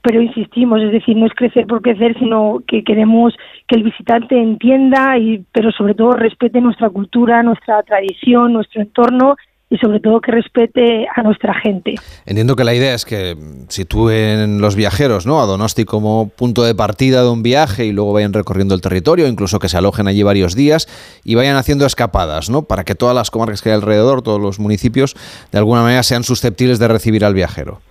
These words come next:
Speaker 1: Así es, es decir, que cada vez tengan una experiencia más inmersiva, que puedan alargar la estancia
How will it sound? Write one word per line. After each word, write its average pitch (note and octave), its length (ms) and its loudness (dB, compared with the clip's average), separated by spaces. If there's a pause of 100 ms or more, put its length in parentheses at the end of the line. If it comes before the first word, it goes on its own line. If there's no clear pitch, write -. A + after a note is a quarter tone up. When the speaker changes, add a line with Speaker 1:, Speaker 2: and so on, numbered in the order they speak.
(1200)
Speaker 1:
Así - 380 2
es, G#3+ 180 0
es A3 120 0
decir, G3+ 260 0
que A3 160 -2
cada G#3 240 2
vez A3 100 -4
tengan A#3 260 4
una A#3 120 4
experiencia A#3 500 0
más A3+ 220 2
inmersiva, C4 760 2
que G#3 360 0
puedan A3 300 2
alargar G#3+ 580 2
la G#3 280 -2
estancia G#3+ 840 0